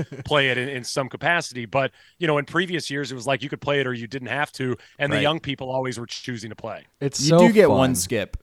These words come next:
Speaker 3: Like,
Speaker 1: Yeah.
Speaker 3: you get
Speaker 2: You can skip
Speaker 3: so,
Speaker 2: once.
Speaker 3: but, I mean, I think we still have not quite realized because it's still a couple months away.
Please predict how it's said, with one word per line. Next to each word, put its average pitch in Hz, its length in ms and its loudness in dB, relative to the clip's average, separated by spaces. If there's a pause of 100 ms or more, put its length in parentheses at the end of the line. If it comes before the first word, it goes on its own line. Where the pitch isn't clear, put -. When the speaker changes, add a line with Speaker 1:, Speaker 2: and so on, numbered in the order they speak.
(120)
Speaker 3:
Like, 107 200 -6
Speaker 1:
Yeah. 127 140 0
Speaker 3:
you 123 80 -4
get 139 380 -2
Speaker 2:
You 117 120 -18
can 151 100 -12
skip 160 200 -2
Speaker 3:
so, 135 140 2
Speaker 2:
once. 123 300 0 (280)
Speaker 3:
but, 151 180 2
I 147 80 -2
mean, 151 220 2
I 151 120 6
think 165 220 0
we 156 100 0
still 147 420 0
have 123 200 0
not 113 300 -2
quite 113 340 -2
realized 123 460 2
because 113 200 -4
it's 101 140 -8
still 113 220 -2
a 110 40 -4
couple 110 220 -4
months 110 300 -4
away. 107 340 -4